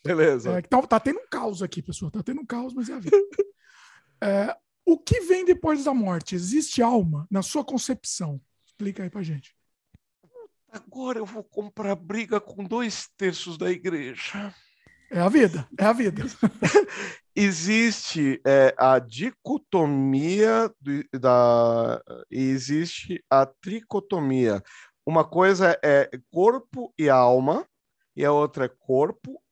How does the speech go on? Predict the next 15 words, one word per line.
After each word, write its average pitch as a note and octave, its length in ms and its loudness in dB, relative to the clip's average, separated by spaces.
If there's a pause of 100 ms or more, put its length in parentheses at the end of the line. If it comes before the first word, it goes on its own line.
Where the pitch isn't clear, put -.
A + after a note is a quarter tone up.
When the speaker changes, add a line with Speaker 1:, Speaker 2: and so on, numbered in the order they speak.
Speaker 1:
alma D#3 480 2 (140)
e D#3+ 160 -10
espírito. A2 800 -6 (380)
Quem A3 200 -2
crê D3 280 0
em C3 80 0
corpo A#2+ 500 -4
e D3+ 80 2
alma B2+ 500 4 (1200)
é A2+ 80 -4
dicotômico, C3 800 -4 (500)
e C3 220 0
a D3 80 6
alma C3 580 4 (420)
vai, B2+ 520 0